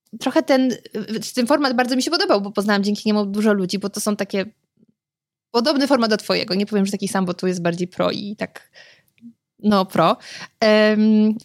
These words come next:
ale tak, tam były rozmowy z ludźmi, a brakowało mi przestrzeni na rozwijanie mojej zajawki jedzeniowej.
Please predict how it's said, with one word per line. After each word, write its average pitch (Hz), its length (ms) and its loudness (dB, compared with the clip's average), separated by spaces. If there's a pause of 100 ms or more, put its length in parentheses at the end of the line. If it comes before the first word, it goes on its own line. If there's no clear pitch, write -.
ale 226 180 4
tak, 214 120 -2
tam 254 160 2
były 262 100 4
rozmowy 226 320 4
z 214 60 0
ludźmi, 294 280 4
a 240 60 0
brakowało 233 380 2
mi 330 60 -2
przestrzeni 269 520 -2
na 233 440 2
rozwijanie 226 480 2
mojej 214 180 2
zajawki 208 400 0
jedzeniowej. 180 580 -2